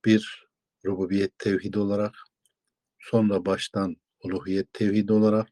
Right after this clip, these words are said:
sonra baştan isim ve sıfat tevhidi olarak okumaya gayret edin. En azından azmedin. Ben meali seslendirdim. Emin olun yirmi üç saatte bir meal seslendirme bitiyor.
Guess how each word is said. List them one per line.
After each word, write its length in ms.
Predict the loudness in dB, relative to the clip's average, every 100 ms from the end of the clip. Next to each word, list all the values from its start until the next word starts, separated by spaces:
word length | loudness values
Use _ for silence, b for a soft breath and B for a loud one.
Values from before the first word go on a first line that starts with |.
| _ _ b b b _
sonra 520 | -2 6 6 6 -2
baştan 580 | -2 -2 -2 0 0 -2 -10
isim 400 | -4 2 2 2
ve 100 | -8
sıfat 400 | -12 -4 -4 -4
tevhidi 440 | -6 -6 -4 -2 -2
olarak 380 | -2 -2 -6 -10 _ _ _ _ _ _ _
okumaya 580 | -6 -4 -6 -4 -4 -6
gayret 460 | -2 0 0 -4 -6
edin. 280 | -6 -6 -2
En 140 | 4 6
azından 560 | 4 0 -4 -4 -4 -6
azmedin. 540 | -2 -2 -2 -12 -18 _ _ _ _ _ _ _ _ _ _ _ b b b _ 4
Ben 140 | 6
meali 400 | 10 10 8 6
seslendirdim. 1000 | 2 -2 -2 0 0 2 -2 -4 -6 -8 -16 -2
Emin 240 | 4 4
olun 280 | 4 -2 -6
yirmi 340 | 0 0 2 0
üç 160 | -2
saatte 640 | -4 -4 -4 -6 -6 -6 -6
bir 200 | 0 0
meal 340 | 0 -4 -4 -6
seslendirme 880 | -6 -6 -6 -6 -6 -6 -8 -10 -12
bitiyor. 360 | -18 -16 -16